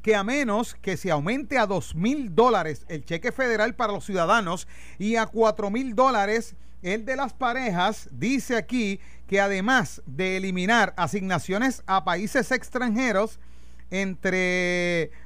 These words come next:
otras cosas, vetaría la legislación. La legislación, ah, aprobada garantiza un cheque de seiscientos dólares para la mayoría de los ciudadanos y mil doscientos por pareja.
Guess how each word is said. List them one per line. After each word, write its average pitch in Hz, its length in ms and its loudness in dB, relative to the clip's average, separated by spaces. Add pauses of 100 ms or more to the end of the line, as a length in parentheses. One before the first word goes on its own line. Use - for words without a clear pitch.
(180)
otras 220 340 2
cosas, 196 640 0
vetaría 214 680 0
la 226 120 2
legislación. 190 880 0 (380)
La 143 80 -4
legislación, 165 760 2
ah, 190 540 2 (300)
aprobada 208 640 2
garantiza 180 580 -2
un 214 100 -2
cheque 226 240 2
de 220 120 2
seiscientos 175 540 -2
dólares 214 460 0 (400)
para 226 440 2
la 185 120 2
mayoría 175 380 0
de 214 60 2
los 214 100 2
ciudadanos 226 680 2
y 196 120 -2
mil 220 200 0
doscientos 226 720 0 (120)
por 190 240 0
pareja. 156 600 0